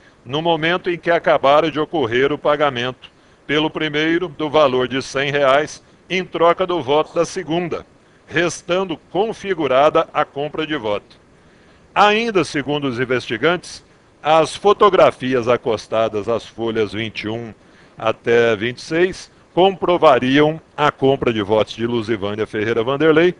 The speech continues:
já que mostram Luzivânia adentrando no Comitê Eleitoral dos Investigados, na companhia de Wilton Ferreira Rocha, e, na sequência, está sendo flagrada pela Polícia Militar portando cem reais, os quais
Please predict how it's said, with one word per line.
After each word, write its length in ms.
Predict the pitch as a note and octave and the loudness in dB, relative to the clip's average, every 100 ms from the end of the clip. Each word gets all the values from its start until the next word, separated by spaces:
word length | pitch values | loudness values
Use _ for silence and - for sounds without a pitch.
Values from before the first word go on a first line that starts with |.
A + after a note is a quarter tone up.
| _ _ _ - | _ _ _ -10
já 260 | G#2+ D#3 G#3 | 6 6 6
que 160 | G3+ | 4
mostram 540 | D#3+ D3+ D#3 F3 D#3+ D#3 | 4 6 4 0 -4 -2
Luzivânia 640 | C3+ B2+ D#3+ D3 D#3+ F#3 - _ - | 0 0 2 2 2 -4 -12 _ -4
adentrando 800 | C#3+ D#3+ F3 D3+ F3 G3 G#3 F#3+ | 0 2 0 -2 0 0 2 0
no 120 | E3 | 0
Comitê 500 | - G#3+ F#3 C3+ E3+ | 6 6 6 2 0
Eleitoral 540 | F3 D3 C#3 A#2 B2+ | 4 2 2 2 2
dos 140 | C3 C3 | 2 -2
Investigados, 800 | C3+ C3 C#3+ A2+ A#2+ A2+ - - _ - | 0 -2 0 4 4 2 -6 -20 _ -6
na 180 | B2+ C#3 | -2 0
companhia 680 | D3+ C#3 C#3+ A#2+ A#2 A#2 | 0 -2 0 0 0 0
de 160 | - G#2+ | 0 -2
Wilton 460 | G2+ E3+ G3+ D#3+ | 4 4 4 0
Ferreira 480 | C3+ C3 A2+ A#2+ A2+ | 0 -2 2 4 4
Rocha, 400 | G#2+ C3 C#3+ F3 - _ _ | 4 2 2 -6 -14 _ _
e, 260 | E3 F3 A2+ _ - | -4 -2 -4 _ -10
na 180 | A2 B2+ | -4 -4
sequência, 800 | - D#3+ - D#3+ F#3 - G3 F#3 E3 | -4 -4 -2 -2 -2 -2 -4 -4 -6
está 360 | D#3+ - D3+ | -4 2 2
sendo 320 | - - E3 D#3 | 0 -4 -6 -6
flagrada 720 | - F3+ F3+ C3+ C3 C#3 C#3+ - _ - | 0 2 4 6 6 6 2 -2 _ -2
pela 260 | C3+ C#3+ | 0 0
Polícia 500 | - B2+ B2+ B2+ C3 | -2 -4 -4 -4 -6
Militar 560 | B2+ C#3 C#3+ C#3+ D#3+ C#3+ _ _ _ | -4 -4 -2 -2 -2 -6 _ _ _
portando 920 | E3+ E3 B2+ - B2 C3+ C#3+ D3 D3 - | 2 4 2 0 0 0 -2 -4 -6 -8
cem 300 | - C#3+ C3+ | -6 -4 0
reais, 480 | C3+ F#2+ F#2 - - | 2 2 -2 -10 -10
os 200 | D3 - | -10 -10
quais 480 | - A#2 B2+ B2+ | -4 0 0 -2